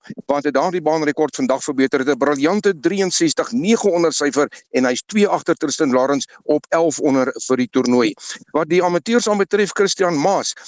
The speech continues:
natuurlik een van die top ses, eh, in Suid-Afrika, briljante speler hierdie afgelope seisoen ook. Hy het 'n sewe onder vyfenzestig gespeel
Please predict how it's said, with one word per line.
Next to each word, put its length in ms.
natuurlik 380
een 140
van 100
die 80
top 180
ses, 340
eh, 140
in 160
Suid-Afrika, 880
briljante 720
speler 420
hierdie 360
afgelope 440
seisoen 360
ook. 180
Hy 80
het 120
'n 60
sewe 520
onder 300
vyfenzestig 640
gespeel 400